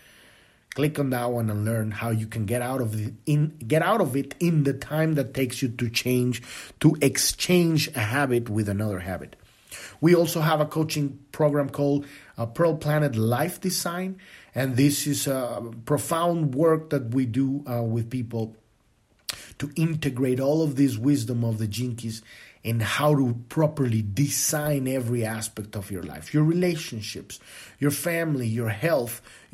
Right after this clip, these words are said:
ground your purpose in your body and in Gaia, and, uh, connect to your unique intuition and, and, and, you know, uh,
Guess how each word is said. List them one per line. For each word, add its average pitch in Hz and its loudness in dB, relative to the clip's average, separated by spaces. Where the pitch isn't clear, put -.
ground 165 6
your 143 4
purpose 156 -2
in 180 2
your 165 2
body 156 2
and 196 2
in 147 4
Gaia, 131 -2
and, 165 0
uh, 127 -2
connect 139 0
to 151 2
your 107 0
unique 139 2
intuition 135 0
and, 120 -2
and, 110 -2
and, 104 -2
you 107 -4
know, 85 -6
uh, 67 -8